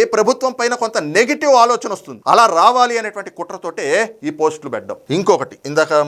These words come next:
హోంమంత్రి గారు చెప్పారు కదా, చలపతి చౌదరి, ఇక్కడ కూడా కులాన్ని యాడ్ చేస్తారు. చౌదరి అనేటప్పటికీ ఒక సామాజిక వర్గం, కమ్మ సామాజిక వర్గానికి చెందినటువంటి వాళ్ళు, అంటే చంద్రబాబు నాయుడు గారి సామాజిక వర్గానికి చెందినటువంటి వాళ్ళు. ఇగో చూసారా,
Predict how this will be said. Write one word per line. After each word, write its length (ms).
హోంమంత్రి 420
గారు 160
చెప్పారు 300
కదా, 140
చలపతి 460
చౌదరి, 300
ఇక్కడ 260
కూడా 140
కులాన్ని 360
యాడ్ 200
చేస్తారు. 320
చౌదరి 440
అనేటప్పటికీ 520
ఒక 80
సామాజిక 440
వర్గం, 240
కమ్మ 160
సామాజిక 380
వర్గానికి 300
చెందినటువంటి 440
వాళ్ళు, 160
అంటే 160
చంద్రబాబు 340
నాయుడు 180
గారి 180
సామాజిక 340
వర్గానికి 320
చెందినటువంటి 420
వాళ్ళు. 140
ఇగో 100
చూసారా, 340